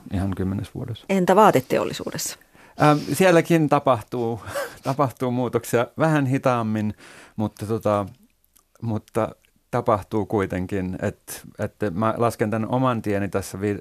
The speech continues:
Speaker 1: äh, et mä oon ollut viisitoista vuotta tässä työssä, et siitä kun mä aloitin mun vaate-, äh, väitöskirjatutkimuksen, niin sinä aikana kyllä vaatealallakin on tapahtunut suuria muutoksia, mutta vielä on,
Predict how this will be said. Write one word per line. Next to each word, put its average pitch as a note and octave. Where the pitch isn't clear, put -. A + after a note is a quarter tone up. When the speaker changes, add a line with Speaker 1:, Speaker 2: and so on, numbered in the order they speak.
Speaker 1:
äh, F#2+
et -
mä A2+
oon G#2
ollut G#2
viisitoista G#2
vuotta F2+
tässä F2+
työssä, F2+
et -
siitä F#2
kun F#2+
mä F#2
aloitin F#2+
mun F#2
vaate-, F#2+
äh, F#2+
väitöskirjatutkimuksen, F#2+
niin G2
sinä A2
aikana G2
kyllä G#2+
vaatealallakin F#2+
on F#2
tapahtunut F2+
suuria -
muutoksia, -
mutta G#2+
vielä G#2+
on, G#2